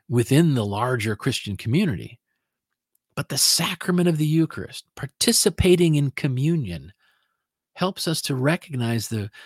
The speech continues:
profound interconnectedness we share as members of the body of Christ. And that should encourage us to strive for unity and communion, both in the sacramental realm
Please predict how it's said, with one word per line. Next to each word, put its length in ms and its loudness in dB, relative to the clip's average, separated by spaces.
profound 760 0
interconnectedness 1400 -4
we 120 -2
share 540 -2
as 280 0
members 720 0
of 140 -8
the 80 -2
body 380 -2
of 100 -4
Christ. 580 -4
And 160 0
that 200 0
should 200 2
encourage 420 0
us 220 2
to 120 -4
strive 600 2
for 280 0
unity 580 4
and 140 -4
communion, 760 2
both 240 -2
in 140 0
the 80 -2
sacramental 760 0
realm 420 -2